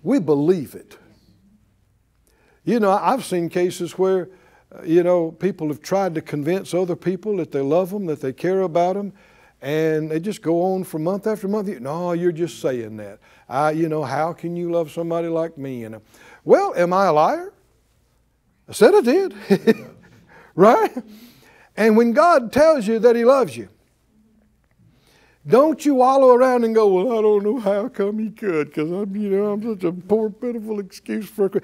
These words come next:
Would you stop it? When God said, "I love you. You are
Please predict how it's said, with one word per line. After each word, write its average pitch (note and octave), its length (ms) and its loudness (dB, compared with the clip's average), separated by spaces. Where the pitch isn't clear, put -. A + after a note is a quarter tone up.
Would F4 400 8
you G4 180 4
stop E4+ 520 2
it? G#3 360 2
When C#4 240 2
God D4 480 6
said, D4 640 6
"I D4 280 6
love B3 480 6
you. E3+ 400 -6
You D4+ 380 8
are C#4+ 520 6